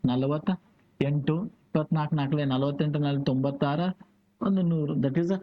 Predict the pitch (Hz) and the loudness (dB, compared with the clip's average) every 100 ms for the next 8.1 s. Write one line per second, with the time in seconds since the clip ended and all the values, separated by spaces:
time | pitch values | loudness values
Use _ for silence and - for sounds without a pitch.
0 | - - - - 143 147 160 165 160 151 | -6 -14 -12 -2 0 2 0 0 0 -2
1 | 151 160 156 160 190 202 - _ _ - | 0 -2 0 0 -2 -4 -10 _ _ 0
2 | 127 156 160 143 - 160 170 - - 151 | 0 0 0 -2 0 0 0 -2 0 0
3 | 156 156 160 160 160 175 208 - - _ | 2 0 0 0 0 0 -2 -6 -20 _
4 | 120 143 156 139 - - - - - 147 | 0 2 2 0 0 -4 -14 -8 -2 -2
5 | - 151 170 160 147 156 180 - _ _ | 2 2 2 2 0 -2 -8 -18 _ _
6 | _ - 160 165 170 160 - _ - - | _ -2 0 2 0 -2 -8 _ -16 -4
7 | 143 139 156 160 156 156 147 151 147 156 | 0 2 2 2 2 0 0 0 0 0
8 | 185 | 0